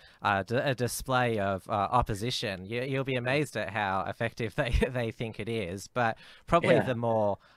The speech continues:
Speaker 1: uh, noteworthy thing while, uh, he'll be in the U K, Trump, is his meeting with, uh, Theresa May, because they've had a
Speaker 2: Mm.
Speaker 1: somewhat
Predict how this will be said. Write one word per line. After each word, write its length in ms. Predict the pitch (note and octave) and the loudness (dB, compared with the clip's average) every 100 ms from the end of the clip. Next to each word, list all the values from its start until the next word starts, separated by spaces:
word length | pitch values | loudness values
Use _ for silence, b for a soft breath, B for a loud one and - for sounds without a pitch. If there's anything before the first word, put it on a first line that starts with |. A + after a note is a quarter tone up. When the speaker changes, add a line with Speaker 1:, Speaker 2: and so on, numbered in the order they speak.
| b | b
Speaker 1:
uh, 480 | G2 G2 F#2+ F#2+ F#2+ | 2 4 2 0 -2
noteworthy 840 | C3+ C3 C#3+ A#2+ A2 G2+ G2+ F#2+ | -2 2 2 2 0 0 -4 -8
thing 460 | F#2 - G#2 G2 F#2+ | -8 -6 -6 -4 -6
while, 540 | F#2+ F#2+ F#2 F#2 F2 F#2 | -2 0 2 0 -4 -6
uh, 160 | G2+ | -6
he'll 180 | G2 G#2+ | -4 -6
be 140 | G2 A2+ | -2 -2
in 100 | G#2+ | -2
the 80 | |
U 120 | F#2 F#2 | -6 -6
K, 200 | G2 F#2+ | -4 -6
Trump, 420 | - G#2+ F#2+ - | -2 -2 -2 -4
is 380 | G2 F#2 F#2 - | -4 -4 -6 -6
his 220 | G#2+ F#2+ | -8 -4
meeting 320 | A2 G#2+ F#2+ | -4 -4 -4
with, 480 | G2+ G2 G2 F2+ - b b b | -4 -2 -2 -4 -10 b b b
uh, 360 | F#2+ F#2+ F2+ F#2 | -2 0 0 -2
Theresa 440 | - C3 C3 A2 | 0 0 2 0
May, 380 | G#2+ A#2 G2 E2+ | 0 0 0 -2
because 460 | E2+ G2 A#2 G2 G2 | -6 -6 -4 -4 -2
they've 260 | A#2 A#2 | 0 0
had 180 | - G#2+ | 0 -2
a 40 | G2 | -2
Speaker 2:
Mm. 40 | |
Speaker 1:
somewhat 540 | - G#2 G2+ G2 F#2 | -4 -4 0 0 0